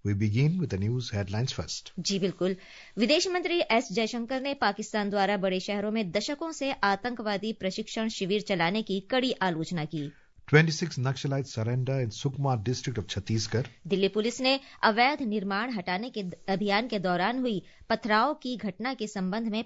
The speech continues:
Speaker 2: पांच लोगों को हिरासत में लिया। इस घटना में पांच पुलिसकर्मी घायल।
Speaker 1: Another Hindu youth dies in Bangladesh after being chased on suspicion of theft.
Speaker 2: उत्तर भारत में घना कोहरा और भीषण शीतलहर जारी, रेल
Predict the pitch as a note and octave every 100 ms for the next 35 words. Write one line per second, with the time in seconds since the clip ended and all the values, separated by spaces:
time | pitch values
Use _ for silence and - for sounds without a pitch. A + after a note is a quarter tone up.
0 | - G3+ A#3 F3+ F3 E3+ B3 G3+ G3+ F#3
1 | E3 F#3+ G#3 A3 A#3+ C4+ C#4+ - - -
2 | C4+ C#4 C#4 E4 D#4+ A3 F3+ A3 C4 -
3 | G#3+ G3+ - A3+ G3 F#3+ A3 E3 C#3 -
4 | _ _ - - - B2 C3+ C#3 C3+ A#2+
5 | G2+ C#3 C3+ C#3+ C#3 A#2 D3 D#3 C3+ A2
6 | A#2+ B2 A2 G#2+ G#2 A2+ A2+ G2 G#2+ C3
7 | - _ _ _ A2+ C3 F#3 F3 D#3 D#3
8 | D#3 C#3+ G#2 A#2 - E3+ F3+ C3 - B2
9 | B2 - - - - - - D4+ E4+ D#4+
10 | E4+ D#4 D#4+ E4+ C4+ A3 A#3 C#4 C#4 C#4
11 | C#4+ C#4 G#3+ A3 E3+ A#3 - C4+ C4+ B3+
12 | C#4 G#3+ G3+ F#3 F#3 G3 B3+ C#4 - -
13 | F#3+ A#3